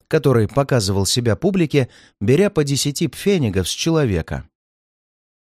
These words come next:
Недолго пришлось ему искать. Третья палатка принадлежала Уильяму. Раненой Марии Уильям ещё не было за кассой. Дела у них, по-видимому, шли плохо.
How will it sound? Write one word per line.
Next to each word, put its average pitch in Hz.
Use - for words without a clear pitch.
Недолго 165
пришлось 113
ему 104
искать. -
Третья 110
палатка 104
принадлежала 151
Уильяму. 90
Раненой 180
Марии 147
Уильям 170
ещё 165
не 156
было 92
за 135
кассой. 80
Дела 196
у 202
них, 180
по-видимому, 147
шли 151
плохо. 131